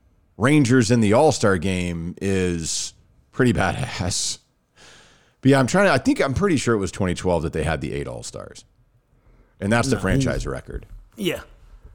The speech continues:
Speaker 2: Uh, but, uh, dude, it'd be nice for them to all put on a show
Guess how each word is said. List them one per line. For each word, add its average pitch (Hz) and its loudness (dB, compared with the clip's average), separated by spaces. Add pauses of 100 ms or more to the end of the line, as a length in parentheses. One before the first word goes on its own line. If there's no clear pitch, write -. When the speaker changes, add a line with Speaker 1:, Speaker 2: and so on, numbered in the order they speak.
(100)
Speaker 2:
Uh, 127 0
but, 117 -4
uh, 117 0 (240)
dude, 127 -2 (480)
it'd 156 -2
be 185 2
nice 175 4
for 135 4
them 135 4
to 127 6
all 127 4
put 135 4
on 127 4
a - 0
show 131 0